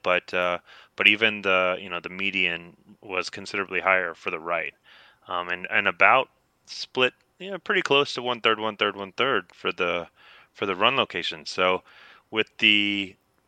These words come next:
uh, the need for some aggressive play calling on defense, this may be an opportunity to kind of see that tendency,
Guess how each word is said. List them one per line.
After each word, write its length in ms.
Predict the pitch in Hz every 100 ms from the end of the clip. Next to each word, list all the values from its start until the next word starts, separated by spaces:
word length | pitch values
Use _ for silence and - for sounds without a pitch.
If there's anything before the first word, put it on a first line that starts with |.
| _
uh, 200 | 101 98
the 140 | 98 98
need 400 | 107 123 139 -
for 280 | - 117
some 520 | 113 - 113 101 98 101
aggressive 720 | 98 104 104 - - 110 -
play 180 | 117 117
calling 360 | - 110 95
on 120 | 90 87
defense, 520 | 113 - 101 87 -
this 160 | 90 -
may 160 | 101
be 200 | 92 90
an 100 | 90
opportunity 560 | 95 - 92 - 98 85
to 100 | -
kind 260 | 90 87
of 220 | 82 80 - _ _ - _ _
see 400 | - - - 113
that 260 | 104 95 -
tendency, 840 | 107 107 95 - 87 85 90 92